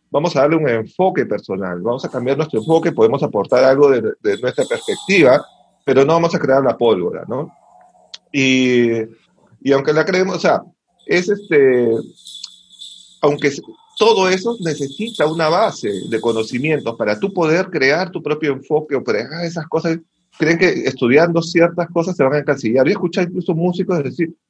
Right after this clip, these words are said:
eh, músicos empíricos decir que no, ¿sabes qué? Los que leen partituras son músicos encasillados, que no pueden interpretar otra cosa, que no pueden hacer más, solamente es,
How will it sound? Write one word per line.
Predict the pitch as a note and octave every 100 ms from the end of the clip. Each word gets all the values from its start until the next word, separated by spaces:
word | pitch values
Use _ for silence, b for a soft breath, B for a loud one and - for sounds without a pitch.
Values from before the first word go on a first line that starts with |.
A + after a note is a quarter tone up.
| _ -
eh, | A#2+ -
músicos | B2+ E3 F3+ E3+ D#3 D3+
empíricos | C3 A#2+ D#3+ F3+ F3+ F#3
decir | B2+ E3+ D3+
que | D3+ B2+ B2+ B2
no, | C3+ C#3+ C3
¿sabes | D3 D3
qué? | E3
Los | D3 A#2
que | -
leen | A#2+ F3 G3+
partituras | F#3 E3 B2+ E3 F3+ F3+ F#3 A3 - _ _ _ _
son | - D3
músicos | D#3+ E3 D#3+ D#3+
encasillados, | C#3+ A2+ A2 A2 A#2 A#2+ A2 A2
que |
no | A2 A2+
pueden | B2 B2
interpretar | B2+ A#2 A2+ A2 G#2+ G#2 A2
otra | A2 G#2
cosa, | G#2 A2 G#2+
que | G#2+
no | A#2+
pueden | B2 A#2+
hacer | A#2 A#2 A#2
más, | A2+ G2 -
solamente | A#2 A#2+ A#2+
es, | A#2+